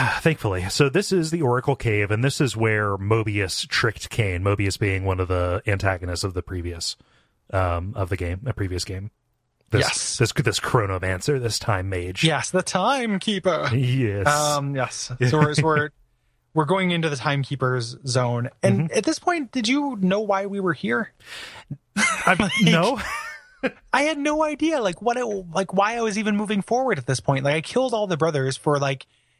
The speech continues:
Speaker 2: you know, to get the souls back. I guess, uh, you know, I have to go find Kain wherever he's at.
Speaker 1: I, I, I, I kinda think
Speaker 2: To
Speaker 1: that
Speaker 2: get
Speaker 1: if,
Speaker 2: his soul
Speaker 1: if,
Speaker 2: back?
Speaker 1: if, if Tony, uh, so you're, you're, you're obviously in pursuit of Kain,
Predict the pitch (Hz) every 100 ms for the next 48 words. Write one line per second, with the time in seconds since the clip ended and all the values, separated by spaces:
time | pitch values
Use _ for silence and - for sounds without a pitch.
0 | _ 151 147 143 135 151 175 180 - 156
1 | 156 131 123 120 160 202 202 175 160 147
2 | 143 156 143 139 147 127 - 175 139 117
3 | 127 _ _ _ _ _ - 147 139 135
4 | 180 180 120 117 131 - - _ - -
5 | - - 143 - - 143 _ - 143 -
6 | - 156 156 160 151 151 143 175 180 247
7 | 262 247 277 160 - - 147 - 151 160
8 | 165 151 131 139 113 143 131 123 120 117
9 | 131 135 120 127 139 147 135 147 131 127
10 | - 113 104 131